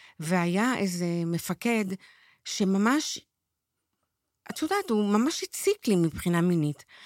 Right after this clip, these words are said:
אמא שלי לא התביישה, כתבה מכתב לאיזה אלוף שהכירה אותו אישית, והוא תרה-,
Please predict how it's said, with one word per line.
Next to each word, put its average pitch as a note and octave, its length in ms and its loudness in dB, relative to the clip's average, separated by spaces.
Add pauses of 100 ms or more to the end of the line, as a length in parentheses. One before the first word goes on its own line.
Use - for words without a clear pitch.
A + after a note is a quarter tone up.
(360)
אמא D#4 180 2
שלי A#3 240 0
לא G3+ 100 4
התביישה, F#3 720 -2 (360)
כתבה F3+ 360 0 (100)
מכתב G#3 480 0
לאיזה F3 340 0
אלוף G3 280 2
שהכירה G#3 420 -2
אותו G#3 180 0
אישית, E3 560 -4 (680)
והוא F#3+ 300 0
תרה-, A3+ 420 0